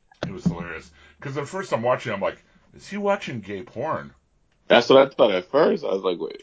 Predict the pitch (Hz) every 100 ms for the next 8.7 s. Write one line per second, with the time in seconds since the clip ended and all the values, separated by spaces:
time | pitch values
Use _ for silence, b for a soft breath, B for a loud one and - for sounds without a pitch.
0 | - 98 135 285 285 - - 85 85 98
1 | 95 98 87 - - - 101 101 98 107
2 | 104 90 98 98 87 87 - 92 - 90
3 | 82 87 85 78 101 95 78 - 78 82
4 | 73 71 82 85 80 78 80 78 _ _
5 | _ _ _ _ _ _ _ _ _ _
6 | _ _ _ _ _ _ _ _ _ _
7 | - 101 113 104 101 98 95 92 _ _
8 | - 98 90 - 73 65